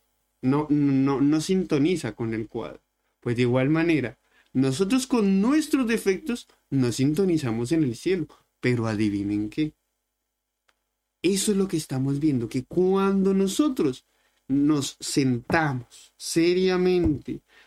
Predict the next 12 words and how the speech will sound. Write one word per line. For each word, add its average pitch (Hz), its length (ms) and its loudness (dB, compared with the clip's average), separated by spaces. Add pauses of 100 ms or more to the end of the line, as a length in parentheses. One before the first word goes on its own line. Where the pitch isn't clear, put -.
(100)
con 135 280 2
cabeza, 127 640 0 (520)
y 135 140 0
decidimos 123 1120 -2
entregar 113 720 -2
nuestra 220 420 0
vida 135 440 0
a 117 60 -2
Dios 127 420 0 (120)
por 285 380 2
completo, 220 840 0 (540)
Dios 143 640 -2